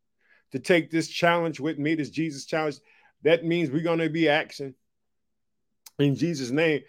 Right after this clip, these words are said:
And when I say this, 'cause prayer is the most powerful weapon on the face of the earth, but this time we're gonna be asking in confidence because we know that, guess what? That he hears us, and we know that he hears us, and we know that he's going to do it because the things that we're asking are pleasing God.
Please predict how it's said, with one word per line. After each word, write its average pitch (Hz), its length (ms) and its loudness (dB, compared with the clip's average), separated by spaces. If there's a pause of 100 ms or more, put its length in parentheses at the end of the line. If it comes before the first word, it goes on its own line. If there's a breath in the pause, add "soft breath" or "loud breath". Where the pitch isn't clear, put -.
(340 soft breath)
And 147 180 6
when 160 140 4
I 165 140 4
say 196 320 4
this, 165 180 -2
'cause 143 180 -4
prayer 180 220 0
is 151 100 -2
the 151 60 -2
most 160 280 0
powerful 165 380 2
weapon 143 340 0
on 143 140 2
the 139 80 0
face 156 460 -4
of 135 60 -2
the 120 60 -8
earth, 151 180 0 (360 soft breath)
but 147 220 4
this 185 280 2
time 147 360 2
we're 160 140 2
gonna 156 280 4
be 147 220 4
asking 151 380 4
in 147 100 2
confidence 151 580 -2
because 139 400 -4
we 147 220 -2
know 147 460 0
that, 120 200 0
guess 127 340 -2
what? 123 220 -2 (440)
That 131 180 4
he 156 160 2
hears 131 360 2
us, 120 260 -8 (120)
and 127 140 -2
we 156 140 2
know 151 200 4
that 147 240 2 (480)
he 175 240 0
hears 170 340 2
us, 160 260 0
and 131 120 -2
we 160 140 0
know 156 240 2
that 147 80 0
he's 156 260 -4
going 156 260 -2
to 151 120 -4
do 147 240 -2
it 151 180 -4
because 139 380 -2
the 135 100 2
things 151 340 -2
that 139 120 2
we're 139 140 4
asking 139 360 -2
are 117 80 -2
pleasing 127 440 -6
God. - 200 -12